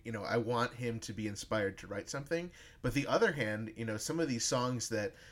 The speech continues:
we've heard about, like Girls Just Wanna Have Lunch, where it's, it's sort of forced upon him, yet he comes out with, you know, something amazing,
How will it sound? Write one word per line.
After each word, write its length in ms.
we've 200
heard 220
about, 320
like 180
Girls 300
Just 200
Wanna 200
Have 220
Lunch, 360
where 320
it's, 360
it's 180
sort 260
of 80
forced 420
upon 300
him, 380
yet 220
he 140
comes 400
out 280
with, 460
you 80
know, 100
something 380
amazing, 600